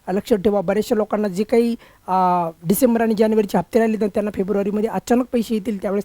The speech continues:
त्यांना त्यांच्या तोंडावर हसू येईल आणि किंवा त्यांचा आनंद राहील त्यांच्या तोंडावर, अशी आपण अपेक्षा करूयात आणि हे घडणार आहे. तुम्ही पहा फक्त फेब्रुवारीला,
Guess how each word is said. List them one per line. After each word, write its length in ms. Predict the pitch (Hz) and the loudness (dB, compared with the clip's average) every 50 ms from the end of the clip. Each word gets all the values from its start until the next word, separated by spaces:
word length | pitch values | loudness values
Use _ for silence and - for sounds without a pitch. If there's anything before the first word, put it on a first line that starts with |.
| - | -4
त्यांना 200 | - 202 202 190 | -4 -4 -4 -4
त्यांच्या 200 | 185 190 190 185 - | -6 -6 -6 -6 -4
तोंडावर 280 | - 190 180 196 208 240 - - - - _ - | -4 -4 -2 -2 -4 -4 -6 -12 -20 -20 _ -2
हसू 260 | - 202 196 - 262 | 0 2 4 4 6
येईल 260 | 254 247 240 226 196 - - - - - - | 6 6 6 4 2 0 -6 -16 -8 -2 2
आणि 180 | 190 208 226 214 - | 2 2 2 2 2
किंवा 220 | - 247 247 262 247 | 2 2 4 4 4
त्यांचा 300 | 214 240 240 - 262 233 | 4 2 2 2 2 0
आनंद 280 | 233 233 240 233 220 | 2 2 2 4 4
राहील 400 | 247 226 226 220 202 233 240 214 | 4 4 4 4 4 4 4 6
त्यांच्या 220 | 247 233 220 233 202 | 4 4 4 2 2
तोंडावर, 300 | 240 220 220 214 208 202 185 - - - - - | 2 2 4 4 4 2 0 -6 -14 -10 -4 0
अशी 220 | 190 202 - 269 | 0 2 4 4
आपण 220 | 240 214 - 247 220 | 2 2 2 0 0
अपेक्षा 340 | 208 - 269 233 - 240 214 | 0 2 0 0 2 0 0
करूयात 300 | - 226 226 240 240 - | 2 4 2 2 0 0
आणि 160 | 214 208 214 | 0 0 2
हे 180 | 180 202 233 | 2 2 0
घडणार 560 | 220 175 170 160 151 180 214 208 214 214 208 202 196 | -2 -2 -2 0 0 2 2 2 0 0 -2 -2 -2
आहे. 280 | 190 180 160 202 220 | -2 2 2 4 2
तुम्ही 440 | 254 - - _ _ - - 202 202 - - | 2 0 -8 _ _ -6 -4 -4 -4 -2 -2
पहा 160 | 202 185 202 196 - | 0 0 0 0 -4
फक्त 200 | 175 - - 196 | -8 -8 -6 -4
फेब्रुवारीला, 380 | - 190 190 196 196 196 208 | -4 -2 0 2 2 2 0